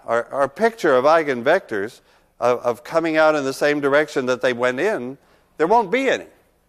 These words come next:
And with, and with eigenvalues, we're gonna have trouble. From these equations, let, let's see, why am I expecting trouble?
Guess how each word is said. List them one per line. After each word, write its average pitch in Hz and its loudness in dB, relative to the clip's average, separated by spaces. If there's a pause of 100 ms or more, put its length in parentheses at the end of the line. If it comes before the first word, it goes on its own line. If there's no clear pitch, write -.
(1500)
And 185 2 (140)
with, 151 -2
and 160 -4
with 160 2
eigenvalues, 170 2
we're 120 -2
gonna 107 -2
have 107 -4
trouble. 73 -10 (600)
From 135 -4
these 170 0
equations, 160 -2 (440)
let, 139 -6
let's 151 -6
see, 117 -6 (340)
why 170 0
am 170 2
I 170 0
expecting 175 -4
trouble? 214 0